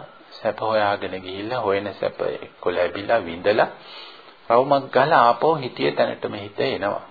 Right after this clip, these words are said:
හිටිය තැනටම එනවා. එන්නේ හිස් අතින්.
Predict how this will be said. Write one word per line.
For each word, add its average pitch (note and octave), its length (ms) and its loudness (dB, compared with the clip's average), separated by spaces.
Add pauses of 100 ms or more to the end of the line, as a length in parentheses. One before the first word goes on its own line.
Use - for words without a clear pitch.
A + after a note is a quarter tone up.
(1300)
හිටිය B2+ 440 0
තැනටම A2+ 440 0
එනවා. G2+ 320 -2 (580)
එන්නේ C#3+ 280 -2
හිස් C#3+ 280 -6
අතින්. - 320 2